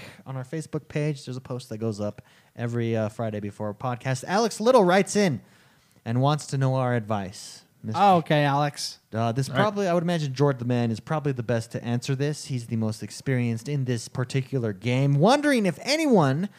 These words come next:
Speaker 1: could let me know if Star Wars Battlefront is worth picking up a season pass for. The base game is coming to E A Access tomorrow,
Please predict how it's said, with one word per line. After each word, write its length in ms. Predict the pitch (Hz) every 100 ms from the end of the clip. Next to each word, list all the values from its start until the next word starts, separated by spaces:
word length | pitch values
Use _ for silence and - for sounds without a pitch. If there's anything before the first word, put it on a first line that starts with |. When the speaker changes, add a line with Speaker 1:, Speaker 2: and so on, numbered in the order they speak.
| - _
Speaker 1:
could 180 | - 160
let 280 | 165 233 294
me 120 | 233
know 280 | 208 185 180
if 160 | 151
Star 360 | - - 226 277
Wars 360 | 247 247 226 -
Battlefront 640 | 190 226 220 - 196 185
is 160 | 165 143
worth 420 | 143 190 214 -
picking 380 | - 220 214 208
up 220 | 156 -
a 100 | 170
season 380 | 147 - 127 135
pass 420 | 135 285 285 -
for. 380 | - 160 120 - - - - _
The 100 | 127
base 400 | 110 151 214 -
game 320 | 160 156 160
is 80 | 170
coming 240 | - 117
to 120 | 117 120
E 260 | 123 120
A 40 | 123
Access 380 | 127 - 120
tomorrow, 600 | - 120 127 190 247 285